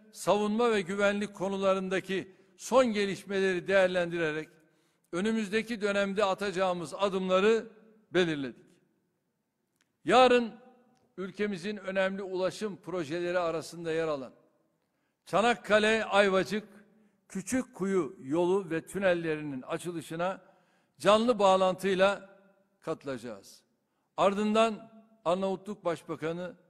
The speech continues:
Sayın Edi Rama ile bir araya geleceğiz. Çarşamba günü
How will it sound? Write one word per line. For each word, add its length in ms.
Sayın 500
Edi 260
Rama 280
ile 320
bir 140
araya 320
geleceğiz. 640
Çarşamba 580
günü 420